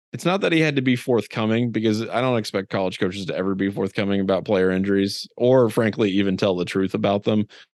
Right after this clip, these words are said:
The problem is, is that if he hadn't come back earlier than people expected, right? Played a little, got hurt a little, and then apparently is out the next week.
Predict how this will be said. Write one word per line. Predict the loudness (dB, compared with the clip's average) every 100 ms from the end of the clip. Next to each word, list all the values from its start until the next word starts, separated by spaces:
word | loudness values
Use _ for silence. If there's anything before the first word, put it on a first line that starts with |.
| _ _ _
The | -12
problem | -2 2 4 4
is, | 4 2
is | -2 -2
that | 0 2
if | -2 -6
he | -8 -2 0
hadn't | 0 0 -2 -4
come | -2 0 2
back | 0 0 -4 -16 _ _ _ _ 0
earlier | 4 4 4 4 2 0
than | -2 -2
people | -4 -2 -4
expected, | -4 -6 -2 -2 -2 -10 -10 -14 _ _ _ _ _ _ -2
right? | 0 0 -2 _ _ _ _ -6
Played | 0 2 2 2
a | 2
little, | 2 2 2 0 -2 -8 _ _ -8
got | -6 -2
hurt | 0 2 2
a |
little, | 2 2 2 0 0
and | 0
then | -2
apparently | -2 -2 -2 0 0
is | 0
out | -2 -2
the | -2
next | -2 -2 -4
week. | -8